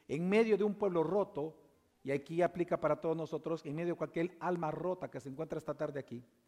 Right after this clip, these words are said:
en medio de un mundo roto, de un pueblo roto, la luz de Cristo realmente se hace gracia. Así que, por lo tanto, en el tiempo que tengo, yo tengo una misión y es convencerte de algo,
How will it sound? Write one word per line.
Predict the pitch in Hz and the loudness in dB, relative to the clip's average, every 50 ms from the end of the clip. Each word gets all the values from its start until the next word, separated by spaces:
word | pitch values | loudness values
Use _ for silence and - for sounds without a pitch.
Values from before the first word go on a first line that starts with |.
| _ _ _ _ _ - | _ _ _ _ _ -8
en | 180 175 170 160 170 | -4 -2 -2 0 2
medio | 185 208 214 208 202 175 | 2 2 4 2 2 2
de | 185 | 2
un | 185 180 185 | 0 0 -2
mundo | 196 202 190 175 180 180 170 151 - _ _ _ - | -4 -4 -2 0 0 -2 -2 -4 -10 _ _ _ -4
roto, | - 160 165 165 - 165 147 | 2 2 2 2 2 -4 0
de | 147 180 | 2 0
un | 190 185 | 0 0
pueblo | - - 214 196 190 185 170 | 2 4 4 4 6 4 4
roto, | 156 165 185 190 160 - - - 143 147 151 - - _ _ _ _ _ _ _ _ _ _ - | 4 4 4 4 2 2 -2 -6 -6 -6 -8 -12 -20 _ _ _ _ _ _ _ _ _ _ 0
la | 135 135 | 0 2
luz | 151 170 175 | 2 4 2
de | 185 180 | 2 0
Cristo | - 156 147 143 - - | 0 -2 -4 -4 -4 -6
realmente | 143 147 139 147 147 143 - 135 | -6 -4 -4 -4 -6 -6 -8 -10
se | - 139 | -8 -8
hace | 127 - 131 | -10 -10 -12
gracia. | 113 110 104 104 - - 85 85 _ _ _ _ _ _ _ _ _ _ _ _ _ _ _ _ _ _ _ _ _ _ _ - | -12 -12 -14 -16 -16 -20 -20 -20 _ _ _ _ _ _ _ _ _ _ _ _ _ _ _ _ _ _ _ _ _ _ _ -4
Así | - 147 - 180 165 | -2 -2 0 2 4
que, | 208 208 | 4 4
por | 208 202 | 4 4
lo | 185 180 | 2 4
tanto, | 180 196 202 214 214 220 | 4 4 2 4 4 2
en | 196 | 2
el | 180 - | 0 0
tiempo | - 185 151 - - | 0 -4 -4 -4 -4
que | - 220 | -4 -4
tengo, | - - 220 233 214 165 170 170 170 165 147 | 0 0 0 0 2 0 0 0 0 -2 -6
yo | 160 160 | -8 -4
tengo | - 180 175 | -4 -4 -4
una | 175 170 170 | -4 -4 -4
misión | 165 170 156 - - 202 196 170 | -4 -6 -6 -6 -2 -2 -2 -2
y | 170 | -2
es | 175 - | -6 -6
convencerte | - 196 180 175 196 185 175 - 170 151 139 - - 147 151 143 _ _ _ _ _ _ _ _ _ _ _ | -6 -8 -4 -4 -4 -4 0 2 2 2 2 0 -6 -8 -8 -8 _ _ _ _ _ _ _ _ _ _ _
de | - 131 147 156 156 | -6 0 4 4 6
algo, | 139 135 123 117 - 120 | 6 4 2 0 -6 -12